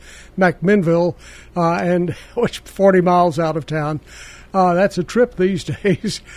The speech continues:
But, uh, they had a display in one of the windows,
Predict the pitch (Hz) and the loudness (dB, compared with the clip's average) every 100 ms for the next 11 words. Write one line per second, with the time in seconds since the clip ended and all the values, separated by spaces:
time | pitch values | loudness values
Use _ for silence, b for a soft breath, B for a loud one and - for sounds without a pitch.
0 | B - 147 196 - - 185 175 185 156 | B -6 0 2 0 0 2 2 0 0
1 | 202 160 226 202 175 160 - - 214 214 | 2 2 0 0 -2 -4 -6 -4 0 2
2 | 208 202 196 175 160 220 214 156 160 151 | 2 0 0 2 2 0 0 -2 -2 0
3 | 165 233 180 139 107 170 | 2 2 2 -2 -4 -6